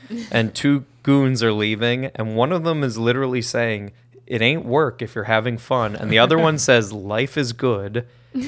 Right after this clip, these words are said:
Speaker 2: It seems that Red has refused to pay his protection money. And, um, so here Dalton learns, like, what the deal is with Wesley.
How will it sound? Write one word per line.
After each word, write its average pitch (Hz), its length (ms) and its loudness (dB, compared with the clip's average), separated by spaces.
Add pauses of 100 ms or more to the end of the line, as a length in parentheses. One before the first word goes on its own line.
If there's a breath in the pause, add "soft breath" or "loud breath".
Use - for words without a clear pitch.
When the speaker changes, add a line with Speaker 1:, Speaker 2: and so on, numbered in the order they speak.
(320 loud breath)
Speaker 2:
It 113 160 -2
seems 131 320 0
that 113 140 0
Red 107 260 2
has 113 200 -2
refused 110 460 -8
to 113 80 -8
pay 110 220 -2
his 98 100 -6
protection 117 540 -4
money. 98 380 -10 (600 soft breath)
And, 107 600 2 (120)
um, 107 580 2 (500)
so 113 240 -2
here 127 580 0
Dalton 110 560 0
learns, 101 600 -6 (300)
like, 107 320 -4
what 107 180 -4
the 110 80 -6
deal 107 300 -4
is 98 140 -6
with 104 140 -10
Wesley. 107 640 -4